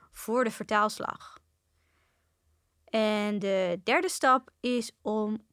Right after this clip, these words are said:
constant bij alles wat je doet je doelgroep in gedachten te houden. En om de tekst, ehm, en om tekst, dus taal, te zien als een manier om de afstand tussen jou en je lezer te verkleinen.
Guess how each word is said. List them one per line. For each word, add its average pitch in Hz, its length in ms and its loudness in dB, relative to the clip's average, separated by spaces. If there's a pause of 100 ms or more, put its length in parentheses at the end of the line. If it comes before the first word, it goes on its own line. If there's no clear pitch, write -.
constant 262 760 2
bij 202 140 0
alles 254 360 2
wat 220 220 -2
je 208 80 -4
doet 208 420 -6
je 190 380 -8
doelgroep 220 460 -6
in 190 120 -8
gedachten 196 460 -4
te 160 100 -10
houden. - 400 -8 (340)
En 214 380 -2
om 220 260 -2
de 202 140 -6
tekst, - 440 -4 (220)
ehm, 196 460 -4 (480)
en 240 260 0
om 220 160 0
tekst, - 420 -2
dus 196 320 -8
taal, 214 380 4
te 202 140 -8
zien 220 460 -4 (600)
als 302 280 6
een 302 120 2
manier 240 580 2
om 214 460 0
de - 120 -2
afstand - 400 0
tussen 220 300 -4
jou 196 320 2
en 196 100 -2
je 196 100 -4
lezer 196 320 -4
te 185 120 -10
verkleinen. - 680 -2